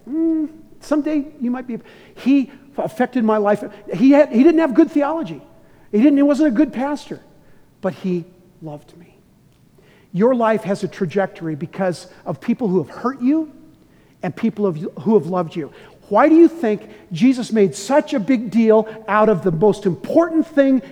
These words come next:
in the world? Love God and love people. You do that and you're gonna set people's lives on a trajectory that is positive and growing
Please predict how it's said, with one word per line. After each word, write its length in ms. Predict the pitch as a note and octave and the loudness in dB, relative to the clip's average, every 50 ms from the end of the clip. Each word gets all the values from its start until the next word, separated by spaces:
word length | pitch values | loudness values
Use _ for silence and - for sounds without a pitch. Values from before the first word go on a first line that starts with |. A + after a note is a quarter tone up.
| - | -4
in 180 | - B3 A#3 A#3 | 0 2 2 2
the 60 | B3 | 2
world? 640 | A3 F#3+ A3 A#3 A#3+ A#3+ A#3 G#3 F3 D3 C3 - - - - - - - - _ _ _ | 0 0 2 4 6 6 6 6 4 2 -2 -8 -12 -18 -20 -20 -20 -20 -20 _ _ _
Love 500 | F#3+ F3+ G3 A3 C4 D4 E4 D4+ A3+ F#3+ | -10 -6 -4 0 6 6 6 6 6 4
God 460 | D4+ B3+ A#3+ A#3+ A#3+ A#3+ B3 A#3 A3 - - - - | 4 4 4 4 2 2 2 0 -2 -6 -12 -10 -2
and 200 | - G#3+ A3 G#3 | 0 0 2 4
love 240 | A3+ B3+ B3 F#3 - | 4 2 2 2 2
people. 300 | - A#3+ A3+ - E3+ - - - | 0 0 0 -2 -6 -8 -8 -6
You 220 | - F#3+ A3 D4+ E4 | 0 6 8 8 8
do 200 | D#4 E4+ E4 C4 | 10 8 8 8
that 200 | C#4+ B3+ B3 A#3+ | 8 6 4 4
and 160 | G#3+ G3+ G#3 | 2 2 2
you're 120 | B3+ D4+ | 2 2
gonna 140 | D4+ D#4 C4+ | 2 2 0
set 300 | - - C#4 B3+ - - | 0 0 0 -2 -2 -2
people's 380 | - - C4 - - A3 D#3+ F#3+ | -4 -4 -4 -2 -2 -4 -4 -2
lives 320 | A3+ A3 B3 B3+ G3+ F3+ | 0 0 2 0 2 0
on 100 | A#3+ G#3 | 0 -2
a 40 | G3 | -2
trajectory 680 | - - G#3 F3+ C#3 A3 A#3 B3 A#3+ - C4 C4 C4 - - - - - | -2 -4 -6 -4 0 0 0 0 -2 -4 -4 -2 -2 -4 -6 -12 -4 -2
that 100 | G#3+ G3 | -2 -2
is 100 | - - | -2 -4
positive 640 | - - - A3+ B3 C4 A3+ C4 C#4 C#4 C4 G#3 - - - - | -10 -8 -6 -2 -2 -2 -2 -2 -2 -2 -4 -4 -8 -16 -8 -4
and 180 | G3 F#3 F3 | -2 -2 -2
growing 420 | D3+ F#3+ A#3 A#3+ B3 B3 B3 A#3+ | 2 4 4 4 4 2 -2 -4